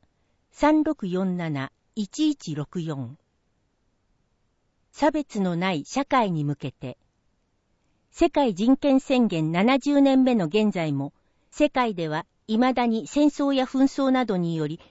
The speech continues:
尊い命が奪われたり、人権が著しく侵害される事例が後を絶ちません。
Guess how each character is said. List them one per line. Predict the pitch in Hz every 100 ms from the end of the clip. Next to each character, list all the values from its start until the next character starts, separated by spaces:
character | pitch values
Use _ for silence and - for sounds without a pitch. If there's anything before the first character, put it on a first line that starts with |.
| _ -
尊 | 302 302 311 294
い | 233
命 | 254 233 -
が | 156
奪 | 160 180 208
わ | 202
れ | 170
た | 151
り、 | 147 170 _ _ _
人 | 185 277 294
権 | 277 269
が | 247
著 | 226 - 262 285 285
し | -
く | -
侵 | - 254 269
害 | 262 254
さ | 262
れ | 233
る | 226 214
事 | 208
例 | 208 202
が | 190 180 -
後 | - 240
を | 180
絶 | 147 -
ち |
ま | 156
せ | -
ん。 | 151